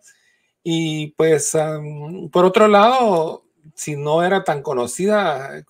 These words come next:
pues, tras esta viralidad, pues, ya su nombre, pues, ya está resonando. Ya ven que hasta nosotros estamos aquí haciendo un video acerca de ella.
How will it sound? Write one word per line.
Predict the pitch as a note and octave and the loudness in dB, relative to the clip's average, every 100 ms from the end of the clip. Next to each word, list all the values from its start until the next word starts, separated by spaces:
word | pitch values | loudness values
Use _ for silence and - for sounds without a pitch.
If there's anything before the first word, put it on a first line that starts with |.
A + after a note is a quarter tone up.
| - - | -20 -8
pues, | C3+ - | -8 -4
tras | C3+ A2 | -6 -6
esta | D3+ F3+ | -6 -4
viralidad, | E3 C3 B2 A2+ B2+ F3+ G3 D#3+ C3+ B2 A#2+ _ _ _ | -2 -2 -2 -2 -2 -2 -4 -8 -10 -14 -20 _ _ _
pues, | A#2 | -10
ya | C3 C3 | -6 -8
su | - | -8
nombre, | C3 C3 C#3+ | -8 -6 -8
pues, | C3+ B2 | -8 -4
ya | C3 | -6
está | A#2+ C#3 C3 | -6 -8 -8
resonando. | B2 B2 D3 F3 | -8 -8 -6 -4
Ya | D3+ | -4
ven | C#3 D#3 | -4 -6
que | D3+ | -10
hasta | B2+ - A#2 - - - - - - | -8 -6 -6 -8 -20 -20 -20 -18 -4
nosotros | D3+ G3+ A3+ | 4 4 4
estamos | F#3 F#3 D#3 E3 | 2 4 4 4
aquí | D#3 F3+ | 4 4
haciendo | D3+ D#3+ D#3+ E3 | 6 4 2 0
un | |
video | D3 C3+ D3+ | 4 4 4
acerca | C#3+ D3 D3+ D3 | 2 -2 -4 0
de | C3 A#2 C#3 | 2 2 2
ella. | E3+ D#3 | -2 -8